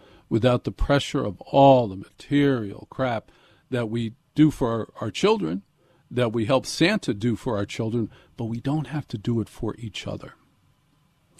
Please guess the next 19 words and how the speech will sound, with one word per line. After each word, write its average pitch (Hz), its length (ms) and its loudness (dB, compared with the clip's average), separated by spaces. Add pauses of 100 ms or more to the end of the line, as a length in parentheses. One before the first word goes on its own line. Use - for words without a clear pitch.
(580)
And 127 160 4
now 180 240 8
when 202 160 0
I 131 100 0
look 131 300 0
at 113 100 -2
the 110 100 -4
year 117 360 -2
coming 104 360 -6
up, - 180 -10 (920)
and 120 460 0 (280)
I 156 100 -4
get 143 200 0
to 123 100 -2
share 160 460 2
this 101 300 -4
year 104 200 -2
with 98 240 -6
you, 98 200 -4